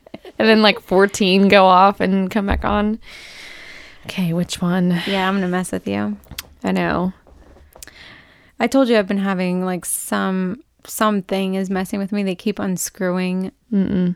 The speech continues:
Speaker 2: a light bulb in my bathroom.
Speaker 1: Mm-mm. You didn't tell me this.
Speaker 2: <laughs> Yeah.
Speaker 1: Wait, what?
Speaker 2: They're messing with, like, something, some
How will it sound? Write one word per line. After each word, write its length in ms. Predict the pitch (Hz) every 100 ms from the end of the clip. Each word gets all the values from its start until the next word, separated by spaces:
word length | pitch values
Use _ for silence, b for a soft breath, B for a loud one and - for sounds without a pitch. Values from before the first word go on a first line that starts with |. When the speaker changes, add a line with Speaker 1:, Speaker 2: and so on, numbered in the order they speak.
| -
Speaker 2:
a 80 | 214
light 320 | 202 180 196
bulb 360 | - 190 190 180
in 120 | 202
my 100 | 202
bathroom. 520 | 196 214 202 233 220
Speaker 1:
Mm-mm. 400 | 214 - 196 180 185 B B
You 140 | 202 196
didn't 180 | 180 202
tell 120 | 175
me 80 | 175
this. 400 | 170 175 - -
Speaker 2:
<laughs> 40 |
Yeah. 340 | 247 - - 214 202 _ _ _ _ _ _ -
Speaker 1:
Wait, 240 | 196 151 - _
what? 320 | 185 196 220 - _ _ - b b b b b b b _ _ _ _ -
Speaker 2:
They're 400 | 180 202 202 202
messing 520 | 196 208 - 208 202
with, 320 | 185 180 - 311
like, 300 | 294 - -
something, 840 | - 214 214 - 196 190 208 220
some 520 | - - 190 196 277